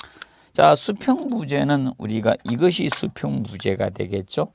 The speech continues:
예를 들어서 뭐 저거, 어, 보나 슬래브가 수평 부재가 되겠죠. 보나 슬래브가 수평 부재예요. 그러면 수평 부재는 뭐 다음과 같이 없네. 어,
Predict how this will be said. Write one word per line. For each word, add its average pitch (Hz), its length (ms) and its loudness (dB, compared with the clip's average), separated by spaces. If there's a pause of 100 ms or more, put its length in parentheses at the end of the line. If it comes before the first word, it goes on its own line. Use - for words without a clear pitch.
(100)
예를 123 320 -2
들어서 107 440 -2 (280)
뭐 92 220 -12 (120)
저거, 101 340 -10 (580)
어, 98 180 -18 (680)
보나 135 600 0 (100)
슬래브가 156 880 -4 (320)
수평 143 600 -12
부재가 90 400 -10
되겠죠. 95 400 -10 (220)
보나 123 420 -4 (380)
슬래브가 131 800 2 (160)
수평 170 500 -6
부재예요. 82 400 -4 (340)
그러면 131 280 2 (460)
수평 110 500 0
부재는 120 600 2
뭐 - 180 -8 (120)
다음과 156 480 -2
같이 - 300 -10
없네. 104 340 -8 (400)
어, 92 300 -10